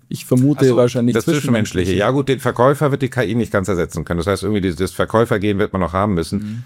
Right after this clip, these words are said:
Speaker 2: Aber ich sage mal, heute gibt's einfach noch Juristen, die sind staubtrocken, aber wahnsinnig gute Juristen. Und
Speaker 1: Mhm.
Speaker 2: dafür gibt
Speaker 1: Mhm.
Speaker 2: es ja Bedarf, ja. Man muss
Speaker 1: Mhm.
Speaker 2: hochkomplexe Probleme lösen. Das kann eben nicht jeder, ja.
Speaker 1: Mhm.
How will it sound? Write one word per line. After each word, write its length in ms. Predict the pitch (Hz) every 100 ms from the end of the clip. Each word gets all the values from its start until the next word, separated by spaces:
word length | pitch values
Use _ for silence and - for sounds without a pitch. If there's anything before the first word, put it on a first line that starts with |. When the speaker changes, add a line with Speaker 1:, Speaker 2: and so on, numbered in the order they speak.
| -
Speaker 2:
Aber 140 | -
ich 80 | 98
sage 160 | 107
mal, 220 | 107 104 98 - _
heute 200 | 113 107
gibt's 180 | 98 110
einfach 180 | 95 110
noch 140 | 101
Juristen, 440 | 98 90 107 - 95
die 100 | 98
sind 380 | 87 95 90 - - -
staubtrocken, 720 | - 101 104 - 107 - 113 87
aber 220 | 85 90 87
wahnsinnig 400 | 87 101 95 85
gute 240 | 90 -
Juristen. 440 | 85 76 76 - 80
Und 200 | - 92
Speaker 1:
Mhm. 80 | 107
Speaker 2:
dafür 300 | 92 101 98 - _ -
gibt 180 | 120 107
Speaker 1:
Mhm. 60 | 104
Speaker 2:
es 80 | 90
ja 120 | 95
Bedarf, 520 | 90 95 101 92 -
ja. 160 | 69 78
Man 120 | 85
muss 160 | 92
Speaker 1:
Mhm. 60 | 107
Speaker 2:
hochkomplexe 680 | 110 120 - 101 92 95 95
Probleme 420 | - 92 85 92
lösen. 320 | 73 67 64
Das 140 | 67 -
kann 180 | 98 104
eben 160 | 80
nicht 200 | 71 67
jeder, 240 | 69 67 65
ja. 140 | 67
Speaker 1:
Mhm. 240 | - 110